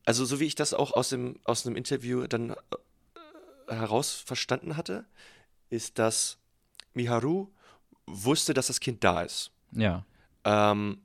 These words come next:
Speaker 1: warum auch immer. Vielleicht hatte sie es schon mal entdeckt oder gesehen.
Speaker 2: Mhm.
Speaker 1: Sie erzählte ja immer, oder die Legende lautete ja, dass sie ihren Sohn hat, den sie sucht.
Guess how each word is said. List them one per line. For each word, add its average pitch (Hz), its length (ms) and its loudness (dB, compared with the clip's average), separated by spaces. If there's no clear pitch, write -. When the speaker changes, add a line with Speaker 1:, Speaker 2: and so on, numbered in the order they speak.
Speaker 1:
warum 95 260 0
auch 90 80 -4
immer. 127 300 -2
Vielleicht 104 180 -2
hatte 104 140 -2
sie 92 160 -6
es 87 100 -6
schon 95 120 -6
mal 92 220 -6
entdeckt 135 380 -4
oder 95 140 -2
gesehen. 123 340 -4
Speaker 2:
Mhm. 101 320 -2
Speaker 1:
Sie 131 280 0
erzählte 147 480 0
ja 139 200 4
immer, 135 480 0
oder 113 220 4
die 110 300 -6
Legende 117 360 4
lautete 110 460 2
ja, 104 260 4
dass - 240 -2
sie 98 140 -6
ihren 98 260 -2
Sohn 151 280 4
hat, - 260 -2
den 131 200 0
sie 131 120 -2
sucht. 156 440 -4